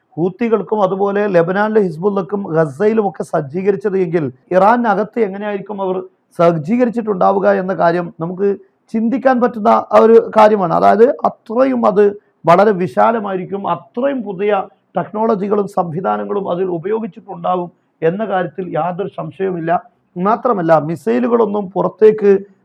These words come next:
ആ, അല്ലെങ്കിൽ മറ്റു രാഷ്ട്രത്തിന് നേരെ ഉപയോഗിക്കാൻ പുറഭാഗത്തേക്ക് മിസൈലുകൾ കൊണ്ടുവരേണ്ട സാഹചര്യമില്ല.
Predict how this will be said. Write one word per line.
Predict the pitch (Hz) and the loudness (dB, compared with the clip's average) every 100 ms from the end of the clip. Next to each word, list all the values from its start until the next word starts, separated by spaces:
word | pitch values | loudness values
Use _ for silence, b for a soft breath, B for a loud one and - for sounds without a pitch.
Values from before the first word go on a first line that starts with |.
| 180 | 4
ആ, | 185 185 175 | 6 6 4
അല്ലെങ്കിൽ | 175 202 202 | 2 2 0
മറ്റു | 180 180 233 | 2 0 -2
രാഷ്ട്രത്തിന് | 208 202 202 247 247 208 190 | -2 0 -2 -6 -8 -8 -6
നേരെ | 185 | -2
ഉപയോഗിക്കാൻ | 190 156 196 185 185 180 170 _ _ 185 | -2 0 0 0 0 -4 -6 _ _ -2
പുറഭാഗത്തേക്ക് | 220 262 247 233 240 233 208 208 208 190 | 2 6 6 6 6 4 2 0 0 -2
മിസൈലുകൾ | 170 220 220 202 208 | -8 -6 -6 -4 -6
കൊണ്ടുവരേണ്ട | 185 185 208 190 185 | -6 -4 -4 -4 -6
സാഹചര്യമില്ല. | 185 175 180 185 190 175 165 165 | -6 -2 -2 0 -2 0 2 2